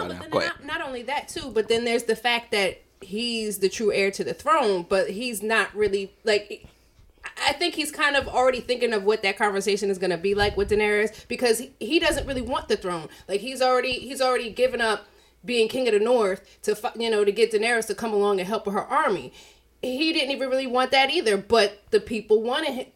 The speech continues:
Speaker 2: the people gave him that title, so he kinda kept it. Like, so he really doesn't want the crown, but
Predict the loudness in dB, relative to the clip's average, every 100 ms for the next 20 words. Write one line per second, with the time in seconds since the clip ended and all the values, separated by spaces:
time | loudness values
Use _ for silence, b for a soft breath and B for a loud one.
0 | _ -2 -2 -4 -4 -2 2 2 2 -6
1 | -4 -4 0 0 0 -2 -2 -4 -2 -2
2 | -2 -2 -4 -4 -4 -6 -6 -4 0 0
3 | 0 -4 -6 -8 -8 0 2 4 2 2
4 | -2 -2 -6 _ _ _ -2 -2 0 0
5 | 2 0 -2 0 2 0